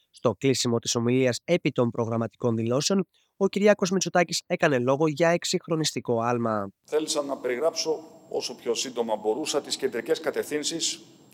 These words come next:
Speaker 2: της κυβερνητικής μας πολιτικής στην επόμενη τετραετία. Κατευθύνσεις που όλες συγκλίνουν σε ένα μεγάλο εξυγχρονιστικό άλμα.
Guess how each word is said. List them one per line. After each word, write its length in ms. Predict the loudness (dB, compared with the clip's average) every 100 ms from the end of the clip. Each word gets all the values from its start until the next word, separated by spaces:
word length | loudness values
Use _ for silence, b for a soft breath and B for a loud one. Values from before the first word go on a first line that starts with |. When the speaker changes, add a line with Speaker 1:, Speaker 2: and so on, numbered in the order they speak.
| -20 -12
Speaker 2:
της 140 | -12
κυβερνητικής 540 | -6 -4 -4 -6 -6
μας 140 | -6 -4
πολιτικής 480 | -4 -4 -10 -10 -6
στην 120 | -6
επόμενη 300 | -2 -2 -4
τετραετία. 500 | -8 -10 -10 -16 -20 -20 -20 b b b b b b b b _ -12
Κατευθύνσεις 500 | -8 -6 -6 -6 -2
που 100 | 2
όλες 240 | 2 2
συγκλίνουν 640 | -2 -2 -6 -4 -6 -10 -18 -20 -20 -20 _ _
σε 140 | -12
ένα 120 | -6 -2
μεγάλο 540 | -2 0 0 2 0
εξυγχρονιστικό 720 | 0 -2 -2 -4 -4 0 2
άλμα. 300 | 2 0 -10